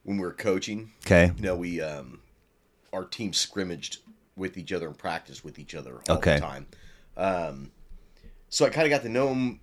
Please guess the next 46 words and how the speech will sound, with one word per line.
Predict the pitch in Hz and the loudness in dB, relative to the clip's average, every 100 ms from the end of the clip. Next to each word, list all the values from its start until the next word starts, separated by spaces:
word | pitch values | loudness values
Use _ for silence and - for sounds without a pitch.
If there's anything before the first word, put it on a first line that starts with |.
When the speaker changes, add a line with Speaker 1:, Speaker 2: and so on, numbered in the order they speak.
| - | -20
Speaker 1:
through | - 117 | -12 -4
there, | 104 113 123 113 | 2 4 4 2
and | 101 | 2
then | 117 127 | 0 0
he | 117 92 - _ _ _ | -2 -4 -8 _ _ _
picked | 127 - 107 | -8 -2 0
up | 98 98 | -2 -4
and | 82 | -10
he | 90 | -8
moved | 85 92 82 | -6 -6 -6
his | 80 | -10
company | - 90 90 80 80 73 _ _ - | -10 -10 -10 -10 -10 -14 _ _ -16
to | |
Colorado. | 82 82 76 71 64 - _ _ - - | -8 -6 -6 -8 -10 -14 _ _ -12 -4
Speaker 2:
His, | 87 - | -4 -2
his | 85 85 | -2 2
own | 82 98 180 233 | 6 8 8 6
company? | 269 254 - - | 2 2 6 8
Speaker 1:
Yeah, | 117 107 | 8 8
he | |
Speaker 2:
Uh, | 123 | 6
Speaker 1:
has | 117 | 4
a | 98 | 0
solar, | - 110 120 131 123 110 - | 2 2 0 -2 -4 0 10
Speaker 2:
wait, | 123 98 | 12 12
Speaker 1:
um, | 90 87 | 8 -2
some | - 135 | -8 -6
kind | 185 | -6
of | 107 | -2
s-, | - 131 | 2 2
Speaker 2:
I | |
Speaker 1:
I | |
Speaker 2:
thought | - 175 | 4 4
he | 180 | 6
Speaker 1:
think | 165 | 6
Speaker 2:
worked | 170 | 6
Speaker 1:
it's | - | 6
Speaker 2:
for | 139 131 - | 6 4 4
Black | 131 143 | 4 4
and | 117 113 | 0 0
Veatch. | 147 - - - _ _ _ - | -2 -4 -8 -10 _ _ _ -20
Speaker 1:
I | - - | -8 0
don't | 120 107 | 0 2
know. | 107 131 | 2 4
I | 87 101 | 2 0
mean, | 113 | 0